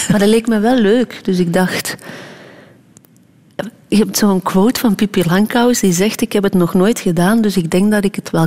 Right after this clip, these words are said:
kan." Ik vind dat een fantastische uitspraak. En met die intentie doe ik soms ook wel de dingen. Ik heb ook nog, ik had tot voor twee jaar ook nog nooit radio gemaakt.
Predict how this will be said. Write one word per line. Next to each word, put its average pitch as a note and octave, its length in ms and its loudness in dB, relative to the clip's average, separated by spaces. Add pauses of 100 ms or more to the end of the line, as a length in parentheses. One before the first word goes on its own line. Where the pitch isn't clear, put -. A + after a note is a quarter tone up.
kan." F3+ 280 0 (880)
Ik - 140 -10
vind F#3 200 2
dat F3+ 100 2
een E3 60 0
fantastische - 680 -2
uitspraak. - 680 -2 (880)
En F#3 400 0
met F#3 260 0
die G3 120 2
intentie A3+ 680 0
doe G3 180 2
ik A3 120 -4
soms G3+ 320 -2
ook F#3 180 -2
wel F3 180 0
de F3 140 0
dingen. E3 360 0 (300)
Ik - 120 -4
heb E3+ 180 -2
ook F3 120 -2
nog, E3+ 140 0
ik - 140 -4
had - 320 -4 (160)
tot - 180 -4
voor - 180 -4
twee F3 220 0
jaar E3 160 0
ook E3 120 -4
nog D#3+ 120 -2
nooit E3 200 0
radio G3 420 2
gemaakt. D#3+ 500 -4